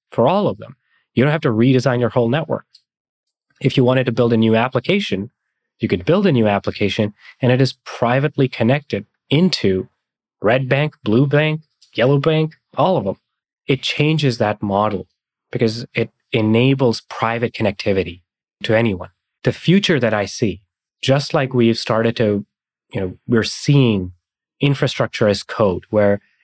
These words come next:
infrastructure entirely, even within the cloud, is treated programmatically. The applications themselves can dynamically adjust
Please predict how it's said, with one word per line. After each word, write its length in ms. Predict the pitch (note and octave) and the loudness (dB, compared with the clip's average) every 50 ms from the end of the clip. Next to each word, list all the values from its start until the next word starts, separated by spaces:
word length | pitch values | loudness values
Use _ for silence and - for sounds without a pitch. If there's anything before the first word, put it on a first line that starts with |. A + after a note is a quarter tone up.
| _ - | _ -2
infrastructure 680 | - D#3+ E3+ D#3+ - D#3 - - - C3+ - - - B2+ A2+ | 0 2 2 2 0 -4 -4 -2 -4 -6 -4 -2 0 2 2
entirely, 920 | G#2+ G2+ G2 - - - - C3 C3 C3+ C3 A2+ G2+ F#2 F#2 - - - _ _ _ _ _ _ _ _ - | 2 0 -2 -4 -6 -4 -2 0 2 2 2 0 0 -4 -6 -12 -16 -16 _ _ _ _ _ _ _ _ 0
even 280 | B2+ B2+ C#3 C#3+ C3+ | 2 2 4 4 4
within 220 | B2+ A#2+ C3+ C3 B2+ | 4 4 2 2 2
the 100 | B2 C3 | 0 -2
cloud, 480 | - - A#2+ G#2+ G2 F#2 F2+ F2+ F2+ _ _ _ _ _ _ _ _ _ - | -4 -4 -4 -2 -2 -2 -4 -6 -10 _ _ _ _ _ _ _ _ _ -4
is 260 | - A2 A2 G#2+ - | 0 0 0 0 -2
treated 360 | - - - C3 A#2+ A2+ - | -4 0 0 2 2 0 0
programmatically. 800 | - - A2 G2+ G#2+ G2+ G2+ G2 F#2+ F#2 F2 E2 - - D2+ - _ _ _ _ _ _ _ _ _ - | 0 -2 -2 0 0 0 0 0 0 -2 -4 -8 -10 -14 -14 -14 _ _ _ _ _ _ _ _ _ 0
The 100 | A#2+ A#2+ | 2 2
applications 600 | B2+ C3+ - E3 D3+ - C#3+ B2+ - C3 A2+ - | 2 2 0 -2 0 0 0 0 2 0 0 2
themselves 840 | A#2 G#2+ G#2+ - - - C#3 B2+ A#2 G2 F2+ - - - - - - _ _ _ _ _ _ | 0 0 0 -2 -2 -2 0 0 0 0 -2 -6 -12 -14 -14 -14 -18 _ _ _ _ _ _
can 420 | - - A2 G2+ G#2 G#2 G2+ G2+ G2+ - | -4 -2 0 0 2 0 -2 -4 -2 -2
dynamically 760 | A2 G2+ G2+ G#2 G#2+ A#2 B2 B2 B2 A2+ - B2 A2+ G#2+ | 0 0 2 2 2 0 0 0 -2 -2 -2 0 0 0
adjust 420 | G2+ F#2+ - A2+ G#2 F#2+ - - | 0 0 0 0 0 0 -2 -10